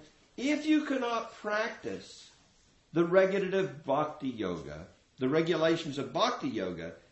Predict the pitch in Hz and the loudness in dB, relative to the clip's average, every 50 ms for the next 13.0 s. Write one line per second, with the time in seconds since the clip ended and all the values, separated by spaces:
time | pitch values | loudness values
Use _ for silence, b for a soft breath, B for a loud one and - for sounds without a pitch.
0 | _ _ - 156 165 185 170 143 135 165 165 165 - - - - - 156 147 147 | _ _ -2 0 0 0 0 -2 -2 -2 -2 -2 -4 -6 -12 -8 -4 -2 -2 -2
1 | - - 139 123 113 - - 190 214 214 208 - - 127 113 98 95 85 71 - | -2 -2 -4 -6 -4 0 0 2 2 2 -2 -4 -6 -6 -6 -6 -6 -8 -8 -10
2 | - - - _ _ _ _ - - - 120 120 117 - 151 151 165 170 165 - | -12 -18 -20 _ _ _ _ -20 -14 -6 -6 -6 -4 0 2 2 2 2 2 -2
3 | - - 123 117 113 107 110 110 123 151 170 196 190 - 180 165 156 - - - | -2 -2 -2 -2 -2 -4 -4 -2 0 2 2 2 2 2 0 -2 -2 -4 -6 -2
4 | - 214 233 220 190 151 120 95 85 78 - - b b b b b - - 123 | 2 4 6 6 6 4 2 0 -2 -4 -8 -12 b b b b b -14 -6 -4
5 | 123 127 139 147 139 - - 175 156 135 120 104 95 110 98 110 113 - - 98 | 0 2 2 2 0 0 2 2 2 2 0 -2 -6 -8 -8 -8 -8 -8 -6 -6
6 | 90 90 - 101 95 - - - - - 123 131 127 117 98 85 - - - - | -6 -6 -6 -10 -10 -12 -14 -18 -12 -6 -2 0 0 0 0 -2 -6 -10 -18 -18
7 | - - - - - - _ _ _ _ _ _ _ _ _ _ _ _ _ _ | -18 -18 -18 -18 -20 -20 _ _ _ _ _ _ _ _ _ _ _ _ _ _
8 | _ _ _ _ _ _ - _ _ _ _ _ _ _ _ _ _ _ b b | _ _ _ _ _ _ -20 _ _ _ _ _ _ _ _ _ _ _ b b
9 | b b b b b b b b b b b - - 120 123 117 151 175 185 165 | b b b b b b b b b b b -6 -2 -2 0 2 6 6 8 8
10 | 147 147 147 147 147 - - b b b b b b b b b b b b b | 8 6 6 2 -2 -4 -12 b b b b b b b b b b b b b
11 | b _ _ _ _ _ _ _ _ - - _ _ _ _ _ - _ _ - | b _ _ _ _ _ _ _ _ -20 -20 _ _ _ _ _ -20 _ _ 2
12 | 160 156 147 - - - 147 135 135 143 165 185 160 123 104 85 82 92 90 | 2 2 2 2 0 0 0 2 4 4 4 4 4 2 0 -4 -4 -6 -12